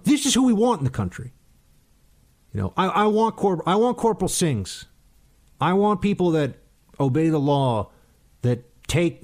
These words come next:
real responsibility for themselves, their communities, into their hands, that want to contribute, that want to be great Americans. I do not want Perez Arriaga,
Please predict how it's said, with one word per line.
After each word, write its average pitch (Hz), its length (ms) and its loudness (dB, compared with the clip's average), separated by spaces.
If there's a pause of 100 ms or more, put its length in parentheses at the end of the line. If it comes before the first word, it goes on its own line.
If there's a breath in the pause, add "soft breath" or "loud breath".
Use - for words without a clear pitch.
(100)
real 160 320 2
responsibility 151 760 0
for 131 120 -2
themselves, 127 540 -2
their 127 120 0
communities, 123 680 0
into 143 200 0
their 131 180 0
hands, 123 260 0
that 117 80 -2
want 156 180 0
to - 60 -6
contribute, 123 600 -2
that 120 100 -2
want 151 240 0
to 156 60 0
be 143 360 0 (380 loud breath)
great 139 240 2
Americans. 123 600 -2 (1200)
I 175 100 0
do 170 160 2
not 220 400 2
want 131 480 -2 (840)
Perez 175 640 2
Arriaga, 165 840 2